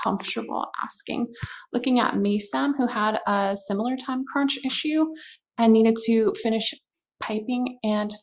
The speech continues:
filling, who finished her bake with no pipe work done, while Rebs was able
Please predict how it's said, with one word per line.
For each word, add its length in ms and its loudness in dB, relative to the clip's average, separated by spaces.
filling, 400 0
who 440 2
finished 300 4
her 100 2
bake 320 0
with 200 0
no 280 2
pipe 160 0
work 180 -6
done, 340 0
while 280 6
Rebs 300 0
was 220 -2
able 280 -2